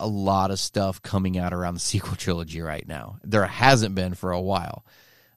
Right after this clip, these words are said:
Um, there's been a novel here and there,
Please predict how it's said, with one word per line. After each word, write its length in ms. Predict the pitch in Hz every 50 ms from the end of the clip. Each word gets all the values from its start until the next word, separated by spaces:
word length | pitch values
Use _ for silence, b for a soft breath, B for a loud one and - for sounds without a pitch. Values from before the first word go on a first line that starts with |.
| b
Um, 440 | 98 104 101 95 95 95 92 90 92 _ _ _ _ _ _ _ _ _ _ _ _ _ _ _ _ _ _ _ _ _ -
there's 240 | 139 135 139 117 104
been 140 | 127 139
a 40 | 135
novel 380 | 131 123 123 120 123 123 123 120
here 240 | 113 110 120 113 110
and 140 | 107 104
there, 260 | 104 101 95 87 87